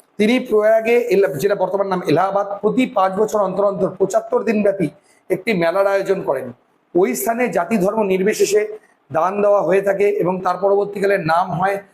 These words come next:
দান ক্ষেত্র বা সন্তোষ ক্ষেত্র। তো দান ক্ষেত্র বা সন্তোষ ক্ষেত্র কার আমলে বা কার সময়ের তৈরি?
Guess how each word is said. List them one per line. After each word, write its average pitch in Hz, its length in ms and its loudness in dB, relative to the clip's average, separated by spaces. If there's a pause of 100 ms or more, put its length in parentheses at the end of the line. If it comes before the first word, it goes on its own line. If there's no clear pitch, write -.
(280)
দান 185 300 -4
ক্ষেত্র 220 320 0
বা 202 120 2
সন্তোষ 160 440 -2
ক্ষেত্র। - 480 -6 (520)
তো 170 60 2
দান 160 320 -2
ক্ষেত্র 247 580 2 (240)
বা 190 160 2
সন্তোষ 202 400 0
ক্ষেত্র 233 520 0 (140)
কার 190 280 0
আমলে 190 340 0
বা 202 80 2
কার 190 320 0
সময়ের 190 360 -2 (140)
তৈরি? 190 320 2